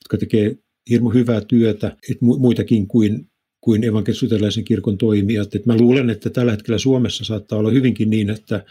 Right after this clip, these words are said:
että moni uskova nuori saattaa saada niinku helpommin kontaktin johonkin sellaiseen lähetystyön toimijaan, joka ei välttämättä ole Suomen Evankelis-kirkon lähetysjärjestö.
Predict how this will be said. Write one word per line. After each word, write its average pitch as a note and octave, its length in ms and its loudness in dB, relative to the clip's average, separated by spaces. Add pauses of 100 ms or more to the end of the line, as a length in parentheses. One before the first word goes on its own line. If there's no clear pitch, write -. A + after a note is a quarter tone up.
(480)
että G#2 120 0
moni A2+ 180 4
uskova A2 600 -2
nuori G#2+ 260 0
saattaa G#2+ 400 -6
saada G#2 260 -6
niinku G#2 200 -6
helpommin A2 500 0
kontaktin G2+ 580 -4
johonkin G2 300 -2
sellaiseen G#2 400 -2
lähetystyön G2+ 480 -4
toimijaan, G#2 380 -2
joka G#2 180 -4
ei G#2+ 80 -2
välttämättä B2 440 0
ole C#3 140 2
Suomen A2 320 -4
Evankelis-kirkon G#2 600 -4
lähetysjärjestö. G#2 800 -10